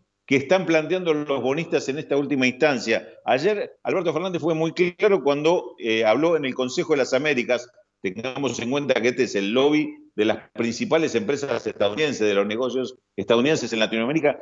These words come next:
y dijo: "Hicimos un enorme esfuerzo, no podemos hacer más. Les pido que nos ayuden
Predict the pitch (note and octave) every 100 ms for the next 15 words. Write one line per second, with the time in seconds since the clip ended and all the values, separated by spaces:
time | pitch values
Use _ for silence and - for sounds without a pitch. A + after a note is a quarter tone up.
0 | - - D3+ - D3+ D3 E3+ G#3 C#3+ C#3
1 | C#3+ F#3 D3 A#2+ F3+ D#3+ D#3 - - C3+
2 | F3+ G3 D#3 D3 F3+ E3+ - A2+ C3+ B2+
3 | C3+ A2+ - - - A2 B2 B2+ F3+ F#3+
4 | C#3+ B2 C3+ C3 C3 A#2+ E3+ D#3+